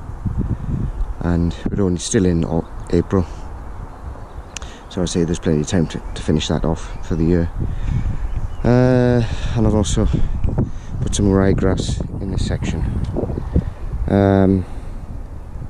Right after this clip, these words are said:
there was a reason. <laughs> Uh, I think maybe to collect the seed, but to be honest, um,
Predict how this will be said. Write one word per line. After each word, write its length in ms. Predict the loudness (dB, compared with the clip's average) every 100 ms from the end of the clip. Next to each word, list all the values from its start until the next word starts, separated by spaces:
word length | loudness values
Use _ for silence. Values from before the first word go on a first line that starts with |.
| -8 -8 -8 -6 -4 -4 -6 -8 -8 -8 -2
there 80 | 2
was 160 | 4
a 60 | 6
reason. 340 | 4 4 2 0 -6 -6 2
<laughs> 100 | 2 2 -4 -4 -6 -2 -2 -2 -2 -2 -2 -2 -2 -2 -2 0
Uh, 460 | 4 4 6 4 2 0
I 40 | -6
think 260 | 0 2
maybe 300 | 4 4 6 2
to 200 | 2 0 -2
collect 260 | -2 -2 0
the 60 | -2
seed, 340 | 2 2 2 -4 -8 -6 -4 -4 -6 -8 -10 -10 -10 -10 -8 -6 -6 -6 -10 -10 -8 -8 -6 0
but 260 | 0 2 0 0 0 0 0
to 80 |
be 100 | 4
honest, 340 | 4 4 2 -4 -6 -6 -6 -8 -6 -6 -6 -6 -6 -8 -8 -2
um, 380 | 2 4 2